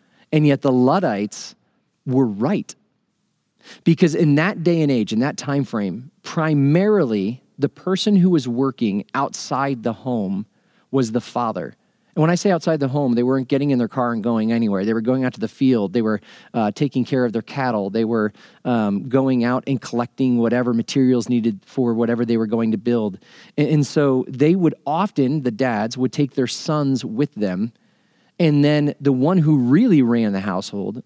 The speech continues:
were, were the moms, the women, because they would stay home and make sure they were doing inventory. They were making sure you had all the supplies that you needed, making sure that everything was set and ready to go for the day and week ahead. And so w-, once you had the Industrial Revolution,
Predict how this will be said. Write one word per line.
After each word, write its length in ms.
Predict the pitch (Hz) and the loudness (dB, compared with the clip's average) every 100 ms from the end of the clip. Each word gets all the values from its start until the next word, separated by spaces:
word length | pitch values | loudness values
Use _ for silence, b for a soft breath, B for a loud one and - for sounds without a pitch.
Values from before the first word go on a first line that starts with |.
| - | -4
were, 200 | 131 143 | -2 0
were 180 | 143 131 | 2 2
the 80 | |
moms, 500 | 123 131 165 80 85 | 2 0 -2 -4 -6
the 140 | 110 113 | -4 -2
women, 420 | 123 151 104 - _ _ _ _ _ _ - | 0 0 -2 -8 _ _ _ _ _ _ -4
because 260 | 147 - 113 | 0 2 2
they 120 | 151 | 2
would 120 | 175 | 2
stay 180 | - 147 | 0 0
home 220 | 135 143 | 0 0
and 120 | 120 | 2
make 140 | 120 117 | 2 0
sure 340 | 135 127 120 B B B - | 0 2 0 B B B 0
they 80 | |
were 80 | 135 | 2
doing 260 | 135 131 113 | 4 2 2
inventory. 600 | 175 160 135 123 110 104 | 2 2 2 0 0 0
They 80 | 117 | 2
were 80 | 120 | 2
making 180 | 123 | 0
sure 140 | 113 127 | 0 0
you 60 | |
had 100 | 123 | 2
all 100 | 123 | 0
the 80 | 120 | 0
supplies 540 | 117 127 - 131 135 117 | -4 -6 -4 -2 -2 -2
that 80 | |
you 100 | 101 | 0
needed, 300 | 117 110 101 | 2 2 0
making 240 | 113 120 123 | 0 -2 -2
sure 140 | 127 | -2
that 120 | 117 - | -2 -2
everything 400 | 139 139 131 123 | -2 0 0 0
was 140 | 113 | -2
set 240 | - 139 - | -2 -4 -2
and 80 | 123 | -2
ready 180 | 123 | -2
to 80 | 113 | -4
go 400 | 101 123 123 113 B B B | -2 0 0 -2 B B B
for 140 | 143 | -2
the 100 | 123 | 0
day 240 | 117 120 | 2 2
and 140 | 117 113 | 2 0
week 180 | 120 113 | 0 0
ahead. 360 | 107 139 101 B B B 156 | -2 -2 -4 B B B 0
And 180 | 139 | 0
so 440 | 120 147 135 123 - | 0 0 0 0 -4
w-, 180 | 139 135 147 | -6 -4 -2
once 400 | 127 170 190 160 | 0 0 0 -2
you 140 | 147 | -2
had 240 | 135 147 | -2 -2
the 80 | 131 | 0
Industrial 440 | 127 135 131 135 123 | 0 0 -2 -2 -2
Revolution, 800 | 107 104 123 214 - 101 95 | -2 -2 0 0 0 -4 -6